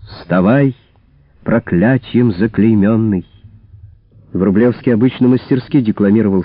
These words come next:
стихи, но в этот раз голос чтеца дрогнул и зазвенел. Преодолев волнение, он закончил "Интернационал" стоя. Наступила тишина. Маркс курил, нахмурив брови,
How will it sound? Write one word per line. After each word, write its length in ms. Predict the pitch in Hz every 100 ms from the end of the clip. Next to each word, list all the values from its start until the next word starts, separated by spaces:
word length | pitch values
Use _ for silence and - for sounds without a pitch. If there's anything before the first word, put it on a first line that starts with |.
| -
стихи, 400 | 92 - 135 156 _ _ _ _ _ -
но 200 | 87 92
в 20 |
этот 240 | 113 113 113
раз 180 | 107
голос 400 | 90 110 120 113 -
чтеца 480 | - - 123 - 113
дрогнул 560 | 82 90 123 120 120 -
и 100 | 110
зазвенел. 600 | 101 104 101 104 87 73 - - - - - _ _ -
Преодолев 500 | 95 98 104 123 117
волнение, 540 | 117 113 127 127 120
он 220 | - 123
закончил 580 | 104 117 131 143 - 139
"Интернационал" 920 | 131 123 120 120 110 110 107 120 127 117 -
стоя. 480 | - 117 98 78 - _ _ _ _ _ _ _ -
Наступила 540 | 90 - 98 110 104
тишина. 520 | - - 107 98 78 - _ _ _ _ -
Маркс 380 | 95 117 - -
курил, 380 | - 110 110 113
нахмурив 520 | 101 - 104 101 87
брови, 440 | 80 92 127 123